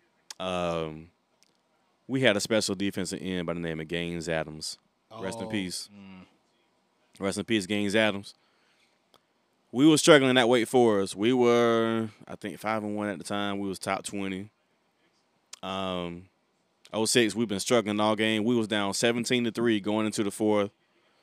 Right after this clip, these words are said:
Speaker 1: It was looking bad, man. You know, it was like, "Man, bro, somebody gotta make a play." So, um,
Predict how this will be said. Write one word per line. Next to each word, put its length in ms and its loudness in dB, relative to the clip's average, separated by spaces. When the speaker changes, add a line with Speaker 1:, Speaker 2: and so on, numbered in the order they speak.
Speaker 1:
It 100 -4
was 140 -2
looking 280 0
bad, 340 8
man. 340 -4
You 80 -4
know, 220 -2
it 120 -18
was 100 -12
like, 120 -4
"Man, 260 -4
bro, 120 -2
somebody 320 -4
gotta 160 -2
make 180 -4
a 40 -8
play." 360 -2
So, 500 -2
um, 640 -4